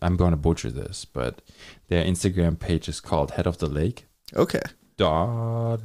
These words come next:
Speaker 1: doc. And it's a series highlighting inspiring stories from Thunder Bay, Ontario.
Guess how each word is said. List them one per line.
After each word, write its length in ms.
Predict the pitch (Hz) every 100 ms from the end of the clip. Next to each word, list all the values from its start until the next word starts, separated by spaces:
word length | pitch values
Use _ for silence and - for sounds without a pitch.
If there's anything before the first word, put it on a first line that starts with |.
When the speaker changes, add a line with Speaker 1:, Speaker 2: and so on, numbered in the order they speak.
| 104
Speaker 1:
doc. 360 | 117 131 - - _ - - -
And 120 | 101
it's 160 | 87 -
a 360 | 87 85 82 80
series 400 | - 120 107 -
highlighting 440 | 98 98 95 92
inspiring 560 | 92 - 95 95 98 90
stories 360 | - 92 90
from 120 | -
Thunder 240 | 85 90 82
Bay, 120 | 78
Ontario. 640 | 76 80 76 71 67 50